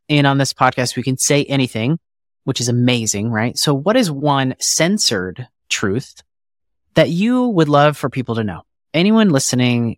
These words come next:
and people around the world, what is, like, one thing you wake up and you're like, "I'm on fire because people need to know X, Y, or Z"?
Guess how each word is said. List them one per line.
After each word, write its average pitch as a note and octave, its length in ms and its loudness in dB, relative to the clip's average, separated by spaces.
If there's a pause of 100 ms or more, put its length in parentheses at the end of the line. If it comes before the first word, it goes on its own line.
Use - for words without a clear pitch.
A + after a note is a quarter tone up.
(120)
and A#2+ 160 -4
people F3+ 200 2
around D3 260 4
the C3+ 60 0
world, G#2 360 0
what C3 120 -4
is, F3 120 -2
like, C#3+ 200 0
one C#3+ 140 2
thing C3 220 -2
you B2+ 100 0
wake A#2 220 0
up A2+ 160 -2
and A2+ 80 -8
you're G#2 80 -4
like, - 100 -8
"I'm C3 160 2
on C#3+ 140 -2
fire A2 300 -2
because G#2 280 -8
people B2 300 -4
need A2+ 240 -2
to G#2 120 -2
know G2+ 440 0 (580)
X, - 220 -8
Y, F#2+ 80 0
or E2+ 120 -6
Z"? D#2 220 -8